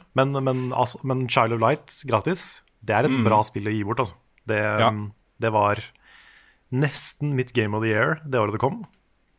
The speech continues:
Speaker 1: Det er jo
Speaker 2: Mm.
Speaker 1: et, eh, litt sånn side-scrolling, um, turbasert R P G, eh, spill,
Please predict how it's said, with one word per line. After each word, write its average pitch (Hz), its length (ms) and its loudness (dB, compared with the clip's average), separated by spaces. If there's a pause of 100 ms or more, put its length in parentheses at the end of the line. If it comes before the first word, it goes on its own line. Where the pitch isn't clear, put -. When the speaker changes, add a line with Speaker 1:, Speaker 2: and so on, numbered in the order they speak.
(360)
Speaker 1:
Det 120 80 0
er 104 100 4
jo 104 80 2
Speaker 2:
Mm. 107 80 -2
Speaker 1:
et, 151 100 -6
eh, 104 600 -2 (360)
litt 131 120 -4
sånn 139 120 -2
side-scrolling, 127 1000 -2 (260)
um, 120 680 -4 (1080)
turbasert 110 500 0
R 110 120 2
P 123 120 -4
G, 107 120 -2
eh, 107 960 -8
spill, 220 280 -2